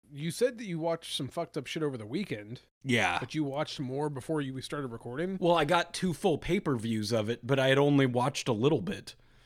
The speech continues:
Speaker 2: So I was trying to catch up and see it all, and turns out that, uh, cramming death matches like you're trying to study for a history test.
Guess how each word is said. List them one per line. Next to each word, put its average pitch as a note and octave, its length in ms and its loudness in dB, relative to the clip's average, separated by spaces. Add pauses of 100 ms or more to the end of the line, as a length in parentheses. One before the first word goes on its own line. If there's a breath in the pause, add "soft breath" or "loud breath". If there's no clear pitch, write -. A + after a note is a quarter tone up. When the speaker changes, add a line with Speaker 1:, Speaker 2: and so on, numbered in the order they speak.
(200 soft breath)
Speaker 2:
So - 180 0
I B2+ 40 6
was B2 160 2
trying D3 340 2
to A#2 200 6
catch C#3+ 360 -2
up E3+ 200 2
and A2+ 140 0
see D3 200 2
it A#2+ 80 4
all, D3+ 320 4
and G2+ 160 0 (320 loud breath)
turns A#3+ 280 4
out A#3 200 4
that, D3 260 -4
uh, C3+ 340 2 (380 soft breath)
cramming E3+ 580 2
death D3+ 360 2
matches C3+ 520 2
like C3 300 2
you're B2+ 140 2
trying D#3+ 340 0
to A#2+ 60 -2
study D3+ 440 0
for C#3+ 220 0
a G#2 60 0
history C3+ 520 -2
test. - 520 -6